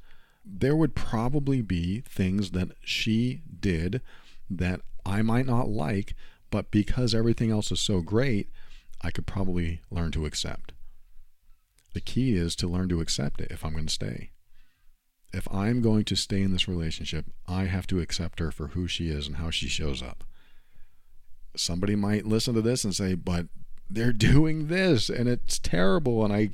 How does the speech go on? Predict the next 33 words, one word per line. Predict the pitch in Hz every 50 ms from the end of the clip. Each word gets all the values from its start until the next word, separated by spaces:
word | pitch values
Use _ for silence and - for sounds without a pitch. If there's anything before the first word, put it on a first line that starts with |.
| - -
can't | - - 156 156 - -
stop | - - - 175 180 185 180 -
them | - 151 139 131 123
and | 113 110 101 92 - - - - - - - -
it's | - 123 - - - -
harmful | 175 196 202 190 170 - - 147 135 127 117 110
and | 110 107 107
it's | 107 - -
hurting | - - 180 196 208 196 165 143
us | 131 120 101 95 - - -
or | 123 113 107 104
hurting | - 160 185 180 165 156
them." | 160 185 180 143 117 98 - - - - - - - - - - - - - - - - - - 101
Absolutely. | 95 104 104 - - 123 117 123 135 - - - 87
You're, | 82 85 90 - -
you're | 113 107 104
absolutely | 113 117 127 - - - 156 156 151 147 139
right. | 131 147 113 - - - -
They | 98 101
could | 101 - 143 143 147
be | 151 156 143
doing | 113 127 139 151 147 123
something. | 107 - 101 92 - 95 90
They | 87 87 85
could | - - - - 78 80 78 -
be | - 123 123 123 120 117 - - - - - - - -
prioritizing | - 117 113 123 131 135 139 - - 127 120 120 113 117 110
that | 101 101 104 104 101 - - - -
over | 110 110 117 127 117 117 127 123 120 120 - 80
your | - - 90 101 117 131 131 123
happiness | 104 120 117 104 - 92 87 82 78 73 76 76 - -
and | - 82 85
over | - - 123 123 120 120 123 120 113